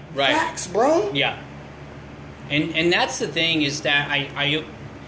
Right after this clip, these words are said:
Speaker 1: some people really, like, think, like, "Man, I'm too fucking special. Like, I'm the only one that's gone through this." You know what I mean? Like, "I'm the only one that's feeling this." Like, it's not true. Everyone's feeling the exact same thing. They just word it differently. They explain it differently. But yeah,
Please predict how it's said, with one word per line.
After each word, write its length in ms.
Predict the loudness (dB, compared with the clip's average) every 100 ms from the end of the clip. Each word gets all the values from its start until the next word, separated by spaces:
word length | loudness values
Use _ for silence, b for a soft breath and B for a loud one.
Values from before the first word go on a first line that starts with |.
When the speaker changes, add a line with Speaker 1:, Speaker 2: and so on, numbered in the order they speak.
| B -4
Speaker 1:
some 220 | 0 0
people 240 | 0 0
really, 320 | 2 2 2
like, 300 | 0 0 0
think, 300 | -2 -2 -2
like, 280 | -2 -4 -2
"Man, 180 | 0 2
I'm 140 | 0 -2
too 140 | -6
fucking 360 | -8 -8 -8 -10
special. 480 | -6 -4 -4 -4 -2
Like, 220 | -2 -4
I'm 120 | -6
the 100 | -6
only 220 | -6 -8 -8
one 160 | -8
that's 200 | -8 -4
gone 260 | -2 -2 -2
through 140 | -2
this." 280 | 2 2 2
You 60 | 4
know 60 |
what 80 | 4
I 60 | 4
mean? 300 | 4 4 4
Like, 160 | 2
"I'm 120 | -2 -4
the 60 |
only 240 | -2 -2 -2
one 140 | -2
that's 180 | -2 -4
feeling 260 | -6 -6 -6
this." 220 | -6 -4
Like, 200 | -4 -4 -10 B B B
it's 100 | -2
not 180 | -2 0
true. 220 | 0 0
Everyone's 460 | 0 -4 -6 -6
feeling 220 | -8 -8 -6
the 100 | -6
exact 380 | -4 -2 -2
same 240 | -2 -4 -4
thing. 200 | -4 -4
They 80 | -4
just 200 | -6 -6
word 260 | -4 -2
it 100 | -2
differently. 480 | -2 -4 -4 -8 -8
They 140 | -6 -8
explain 440 | -8 -10 -8 -8
it 100 | -8
differently. 580 | -8 -8 -10 -6 -4 -6 -10 B B B -4
But 160 | -2 2
yeah, 320 | 2 2